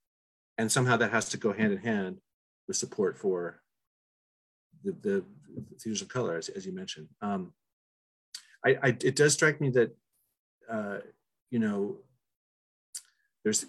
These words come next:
this, this season on Broadway, there will be, uh, plays by eight pl-, Black playwrights. All the, all the plays are by Black playwrights. Um, there might be a ninth. I've heard a rumor of one that might be coming, but I can't. <laughs>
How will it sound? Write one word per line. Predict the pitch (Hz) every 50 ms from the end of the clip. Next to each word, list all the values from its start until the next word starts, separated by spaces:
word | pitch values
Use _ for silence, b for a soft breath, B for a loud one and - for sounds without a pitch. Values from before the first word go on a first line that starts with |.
| - - -
this, | - 123 120 131 127 - -
this | - 131 127 -
season | - 147 139 127 - 120 110
on | 107 104
Broadway, | 101 131 135 - 107 98 90 90 92 98 - _ _ - _
there | 104
will | 101
be, | - 104 98 98 - - _ _ _ _ _ _ _ -
uh, | 110
plays | - - - 113 110 98
by | - 101 - -
eight | 117 127 123 - -
pl-, | - 120 - - -
Black | 110 113 - -
playwrights. | - 110 101 90 82 80 -
All | 98 98
the, | 101 98 -
all | - 107
the | 98 -
plays | - - 104 98 98
are | 98
by | 87 - 90 90
Black | 85 - 95 92 - -
playwrights. | - 92 90 85 82 78 - - 101
Um, | 98 92 87 85 80 147 143 - _ _ b b b b b b b b _ _ _ _ _
there | - 107
might | 120 127 131
be | 131 127
a | 123
ninth. | 123 123 117 123 139 135 -
I've | 98 107 -
heard | 131 117
a | 110
rumor | 104 110 117 120 123 123 120
of | 110
one | 113 120 120 117
that | 107
might | 107 110 113 107
be | 110 104
coming, | - 117 117 120 123 110
but | - 90
I | 87 85 - -
can't. | 110 98 - - _ _ _
<laughs> | B